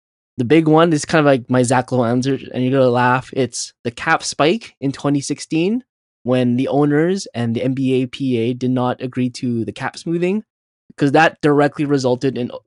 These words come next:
in, uh, Golden State being able to sign Durant,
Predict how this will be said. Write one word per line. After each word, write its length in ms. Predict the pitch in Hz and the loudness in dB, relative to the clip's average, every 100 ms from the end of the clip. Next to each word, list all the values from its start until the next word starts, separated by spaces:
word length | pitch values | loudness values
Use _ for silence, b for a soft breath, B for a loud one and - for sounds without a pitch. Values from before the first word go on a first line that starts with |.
| - | -6
in, 240 | 139 127 | -2 0
uh, 380 | 123 117 117 107 | 0 0 -2 -2
Golden 240 | 113 135 127 | -2 0 0
State 300 | - 127 107 | -2 -6 -2
being 160 | 135 | -2
able 240 | 117 120 120 | -2 -2 -4
to 600 | - 123 117 110 107 110 _ _ - | -6 -4 -2 -2 -4 -8 _ _ -14
sign 300 | - 127 139 | -6 0 0
Durant, 500 | 117 120 247 - - | 0 -2 -4 -8 -20